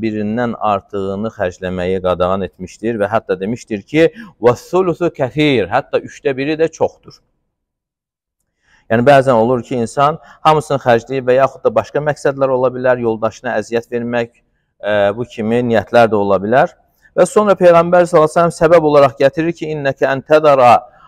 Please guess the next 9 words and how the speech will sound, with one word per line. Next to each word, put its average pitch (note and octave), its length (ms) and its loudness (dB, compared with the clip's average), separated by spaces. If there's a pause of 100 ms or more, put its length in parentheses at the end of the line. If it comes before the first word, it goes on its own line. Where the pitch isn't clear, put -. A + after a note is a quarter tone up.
(160)
varasətəkə D3+ 880 6
əğniya B2+ 500 4
xeyru D#3+ 320 0
min C#3 100 -4
ən B2 140 -2
tədarahum D3 540 2
alətən C#3 560 2
yetəkəffəfunən D#3 840 -2
nas." - 460 2